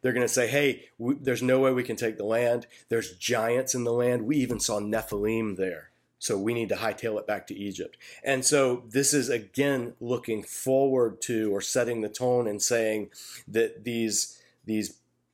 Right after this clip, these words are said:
people in the earth on this time, this is when the mighty men,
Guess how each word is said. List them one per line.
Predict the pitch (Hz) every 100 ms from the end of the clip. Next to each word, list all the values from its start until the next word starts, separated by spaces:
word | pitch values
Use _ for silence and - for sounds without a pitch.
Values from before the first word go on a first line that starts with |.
| -
people | - 160 131 113
in | 110
the | 113
earth | 120 110
on | 104 101
this | 123 139 -
time, | 127 110 104 101 101
this | 117 135
is | 113
when | 113 117 110
the |
mighty | 104 107 120 117 110
men, | 104 107 101 92